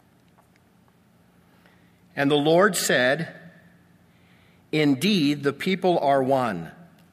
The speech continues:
and they all have one language.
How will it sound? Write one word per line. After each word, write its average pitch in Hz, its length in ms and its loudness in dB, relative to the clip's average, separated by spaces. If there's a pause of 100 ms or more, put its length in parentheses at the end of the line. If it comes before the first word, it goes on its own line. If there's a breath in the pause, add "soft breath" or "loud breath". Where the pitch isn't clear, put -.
(960)
and 135 160 0
they 143 100 2
all 156 200 6
have 156 260 0
one 147 240 2
language. 117 680 -4